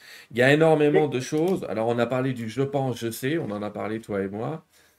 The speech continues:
Speaker 1: Euh, le je ne suis pas inquiet qu'on va remplacer par je suis confiant. Et je
Speaker 2: Oui.
Speaker 1: vous rassure, les amis, il y a un moment où vous allez vous dire, euh, mais, euh, on manque de vocabulaire. Mais <laughs> Jacques y a pourvu aussi.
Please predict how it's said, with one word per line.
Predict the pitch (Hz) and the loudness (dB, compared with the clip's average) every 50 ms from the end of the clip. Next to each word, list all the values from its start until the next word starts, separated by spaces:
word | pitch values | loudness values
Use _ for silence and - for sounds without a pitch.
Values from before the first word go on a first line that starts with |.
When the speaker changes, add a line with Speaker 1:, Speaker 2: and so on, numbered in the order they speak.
| _ _ _ _ _ _ - | _ _ _ _ _ _ 2
Speaker 1:
Euh, | 117 117 117 117 113 110 110 107 107 104 101 104 101 | 4 4 6 6 6 6 4 4 2 2 0 0 0
le | 104 107 110 | 2 2 0
je | 110 123 165 | 2 2 2
ne | 185 185 | 2 2
suis | - - - 160 | 0 -4 -6 -6
pas | 135 143 147 139 131 | -4 -2 -2 0 0
inquiet | 127 123 - 151 151 151 | -2 -4 -2 -2 -2 -2
qu'on | 143 135 120 | -2 -4 -4
va | 107 110 | -4 -4
remplacer | 107 110 107 113 110 113 139 131 | -4 -4 -4 -6 -6 -6 -6 -8
par | 110 104 101 | -8 -8 -8
je | 98 131 | -8 -8
suis | 127 - - 131 | -10 -10 -10 -12
confiant. | 120 - 117 117 113 - - 127 117 135 - - _ _ _ _ _ _ _ _ _ _ _ - - - - - - - - - - _ - - - | -10 -8 -8 -10 -10 -8 -8 -6 -6 -6 -8 -12 _ _ _ _ _ _ _ _ _ _ _ -20 -20 -20 -20 -20 -20 -20 -20 -20 -20 _ -12 -6 -4
Et | 110 110 | -4 -2
je | 135 | -2
Speaker 2:
Oui. | 131 | -2
Speaker 1:
vous | 143 | 0
rassure, | 147 151 151 151 - 202 196 170 | 0 0 0 -2 -2 -2 -2 0
les | 147 139 135 131 | -2 0 0 -2
amis, | 127 123 123 123 120 120 - - | -2 -2 -4 -6 -8 -10 -8 -2
il | 104 | 0
y | 117 | 2
a | 127 131 | 2 2
un | |
moment | 135 143 151 156 156 170 180 180 | 4 4 2 4 4 2 2 0
où | 147 | 0
vous | 120 110 120 | 0 0 2
allez | 120 117 117 113 | 2 2 2 0
vous | 113 120 120 | -2 -4 -4
dire, | 107 131 143 160 156 131 127 | -2 0 2 2 2 4 4
euh, | 117 110 101 101 104 104 - - - _ - | 4 4 4 2 -2 -4 -6 -8 -12 _ -8
mais, | 92 104 101 | -6 -4 -4
euh, | 101 101 - 95 - _ _ _ _ _ _ _ _ _ _ _ _ _ _ - | -4 -4 -4 -6 -8 _ _ _ _ _ _ _ _ _ _ _ _ _ _ -8
on | - 110 | -6 -4
manque | 113 117 120 120 107 | 0 0 0 2 0
de | 107 113 | 0 -2
vocabulaire. | 104 113 113 - 120 113 110 127 147 160 175 170 143 117 - - | -2 -2 -2 -2 -2 -2 0 0 0 0 2 2 0 -2 -4 -8
Mais | - 98 104 104 107 107 107 107 104 104 104 101 104 | -8 -6 -4 -2 -2 -2 -2 -2 -2 -2 -2 -4 -6
<laughs> | - - 156 160 156 151 147 139 110 98 | -4 -4 -4 -4 -2 -4 -4 -4 -4 -6
Jacques | 95 104 131 143 139 - 120 | -6 -4 -4 -4 -4 -4 -4
y | 110 | -4
a | 104 | -4
pourvu | 98 - 107 104 104 113 117 | -4 -6 -10 -10 -6 -6 -6
aussi. | 127 127 - 190 147 131 | -6 -6 -8 -10 -10 -12